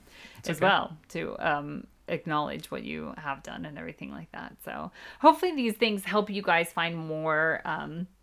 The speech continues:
Speaker 2: joy in the things that you're creating, because when we find joy in it, it's just what you end up putting out there in whatever f-,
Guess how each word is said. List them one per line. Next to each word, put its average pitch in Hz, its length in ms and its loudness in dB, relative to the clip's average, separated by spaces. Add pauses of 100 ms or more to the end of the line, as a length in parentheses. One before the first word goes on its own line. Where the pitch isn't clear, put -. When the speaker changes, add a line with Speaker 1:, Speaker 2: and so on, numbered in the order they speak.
(420)
Speaker 2:
joy 214 240 6
in 208 100 4
the 185 60 0
things 190 200 -2
that 185 120 0
you're 175 120 0
creating, 165 300 0
because 175 180 -4
when 185 160 0
we 180 120 0
find 165 320 2
joy 151 260 2
in 147 80 0
it, 147 240 -2 (360)
it's 180 140 2
just 180 180 -2
what 185 140 4
you 202 160 4
end 175 140 2
up 170 100 4
putting 160 260 0
out 160 220 4
there 151 520 2 (100)
in 170 140 -2
whatever 156 300 2
f-, - 140 -12